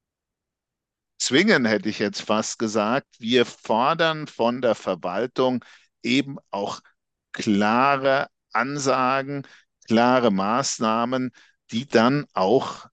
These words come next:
überprüft und kontrolliert werden können. Ja, das Komplizierte, na, eigentlich ist es ja gar nicht, äh, so kompliziert. Es geht um unsere Sparkasse. Äh, der Kreis Ostholstein ist ja, äh,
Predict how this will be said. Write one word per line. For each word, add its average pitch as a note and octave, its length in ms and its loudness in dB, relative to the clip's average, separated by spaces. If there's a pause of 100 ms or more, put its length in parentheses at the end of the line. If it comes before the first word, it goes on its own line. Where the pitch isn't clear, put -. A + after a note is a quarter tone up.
(200)
überprüft G2 960 -2 (200)
und G2+ 360 -2
kontrolliert D#2 720 -6
werden - 300 -8
können. - 200 -10 (480)
Ja, C#3+ 200 6
das C#3 180 4
Komplizierte, D#3+ 1040 4
na, F#2+ 280 -4
eigentlich D3+ 400 2
ist D#3+ 160 0
es C#3 100 -2
ja G#2+ 140 2
gar F2+ 260 -2
nicht, F#2 320 -8
äh, G2 320 -2
so G2 160 0
kompliziert. F#2 760 -2
Es D3+ 140 0
geht F3+ 300 2
um D3+ 240 0
unsere B2+ 480 -4
Sparkasse. - 800 -8 (580)
Äh, G#2 340 2
der A2 120 2
Kreis C3 320 2
Ostholstein C#3+ 840 0
ist - 300 -4
ja, A#2 220 2
äh, G#2+ 260 -2